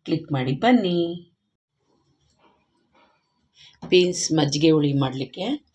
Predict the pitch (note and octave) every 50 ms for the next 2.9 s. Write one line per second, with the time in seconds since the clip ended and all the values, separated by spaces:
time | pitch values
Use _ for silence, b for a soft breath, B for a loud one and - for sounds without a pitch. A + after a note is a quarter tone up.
0 | _ - D#3+ D#3 D#3 F3+ A3 A#3+ - - - - - - - - - - - -
1 | - - - B2+ - - - D3+ D3 D#3 G#3 A#3+ D4 b b b b b b b
2 | - E3 E3 D#3+ F3 F3+ E3+ D3+ C3+ - - - - - - - -